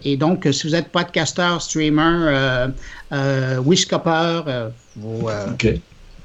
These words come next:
Speaker 1: vous
Speaker 2: On lève la main, alors. Com-, comment tu dis qu'elle s'appelle, cette application ?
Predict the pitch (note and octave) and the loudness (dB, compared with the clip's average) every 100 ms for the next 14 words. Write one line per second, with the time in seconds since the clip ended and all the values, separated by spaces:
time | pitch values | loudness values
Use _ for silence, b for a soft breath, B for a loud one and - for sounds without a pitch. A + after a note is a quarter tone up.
0 | - D3+ B2 B2+ C3 C3 B2+ F#2+ F2+ - | -4 2 4 6 6 4 4 0 -6 -10
1 | - E3+ C3 F#3 G3+ G3 G#3 G#3 F3+ F#3+ | -6 -6 0 4 6 6 4 2 0 0
2 | G#3+ G3+ G3 F3 F3 E3+ D#3+ G3+ A3 | 0 -2 0 -2 -2 -2 -2 -2 -4